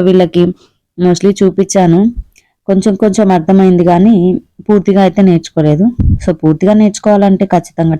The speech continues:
టైమ్ పడుతుందండి. So కాబట్టి మన పని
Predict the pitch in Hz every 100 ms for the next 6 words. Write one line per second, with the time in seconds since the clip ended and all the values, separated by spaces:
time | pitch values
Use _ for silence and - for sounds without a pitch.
0 | 160 156 156 147 - 147 143 139 147 _
1 | _ _ _ _ _ _ - 175 180 170
2 | 165 - 247 254 _ _ _ _ _ 190
3 | 196 208 208